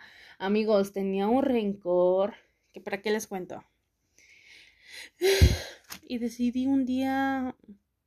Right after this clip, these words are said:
perdonar, decidí ser un día, ah, ah, comprensivo con esas personas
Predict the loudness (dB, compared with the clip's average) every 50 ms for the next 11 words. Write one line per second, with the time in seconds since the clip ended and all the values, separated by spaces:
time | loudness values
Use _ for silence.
0 | _ _ _ _ _ _ _ _ _ _ _ _ _ _ _ -20 -20 -20 -20 -20
1 | _ _ _ -2 0 2 2 2 4 4 4 4 4 2 0 -4 _ _ -12 -12
2 | -12 -10 -8 -6 -4 -2 -2 -2 -2 -2 -2 -2 -2 -2 -2 -2 0 2 2 2
3 | 2 2 2 0 0 0 -2 -4 -4 -4 -2 -2 -2 -4 -4 -6 -6 -4 -4 -4
4 | -6 -8 -8 -6 -4 -4 -4 -4 -4 -4 -2 -2 -4 -4 -2 -2 -2 -2 -2 -4
5 | -4 -4 -4 -6 -8 -10 -10 -10 -12 -10 -10 -8 -8 -6 -4 -4 -4 -4 -6